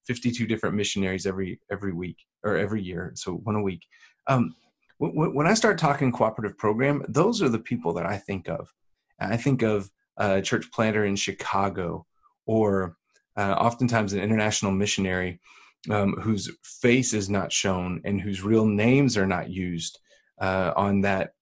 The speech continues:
um, on that profile, because they're serving in such a sensitive area that just putting their real name on, uh, that, uh, website or putting their picture on that site could, could bring harm to them, could put them in danger.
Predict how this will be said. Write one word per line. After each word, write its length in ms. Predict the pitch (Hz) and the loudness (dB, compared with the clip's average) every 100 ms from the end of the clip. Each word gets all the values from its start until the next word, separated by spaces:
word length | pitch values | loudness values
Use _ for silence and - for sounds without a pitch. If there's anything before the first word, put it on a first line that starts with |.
| - | -12
um, 260 | 87 76 - | -10 -8 -6
on 160 | 110 104 | -2 -2
that 240 | 101 - | -2 -6
profile, 640 | - - - 101 92 104 113 _ - | 2 2 4 0 2 -2 -2 _ 0
because 500 | 120 - 135 151 123 | 0 4 4 4 4
they're 140 | 120 | 4
serving 420 | 113 131 127 117 | 4 2 4 4
in 80 | 107 | 2
such 220 | 104 113 | 2 0
a 60 | 101 | 2
sensitive 440 | - 110 - 101 | 0 0 0 0
area 320 | 92 107 98 90 | 2 4 4 2
that 120 | 85 | 0
just 260 | 101 - - _ | -4 -6 -14 _
putting 300 | - 123 123 | -2 2 4
their 140 | 110 98 | 4 2
real 240 | 104 107 | 0 0
name 400 | 101 101 104 85 - | 0 0 -2 -4 -2
on, 440 | 95 98 98 95 - _ - - _ | -2 0 0 -2 -6 _ -20 -20 _
uh, 220 | 101 95 87 | -4 -2 0
that, 320 | 98 101 - - _ _ _ - | 0 0 0 -4 _ _ _ -12
uh, 100 | 82 - | -10 0
website 480 | 113 90 - 90 90 | 2 2 -2 -2 -2
or 300 | 95 101 - - | -2 -2 -4 0
putting 180 | 117 | 4
their 120 | 104 87 | 4 2
picture 380 | - - - | -2 -4 0
on 100 | 95 | 2
that 160 | 90 73 | 2 -4
site 300 | - 90 - - | -2 -2 -2 -8
could, 140 | 98 - _ _ | -12 -12 _ _
could 140 | - 87 | -6 0
bring 220 | 98 95 | 2 0
harm 440 | - 104 107 98 | 0 4 4 2
to 140 | 95 92 | -2 -4
them, 220 | 87 87 | -4 -4
could 160 | - - | -6 -8
put 100 | - | -4
them 140 | 101 95 | -2 -2
in 120 | 87 | -2
danger. 420 | 90 87 82 | -2 -4 -6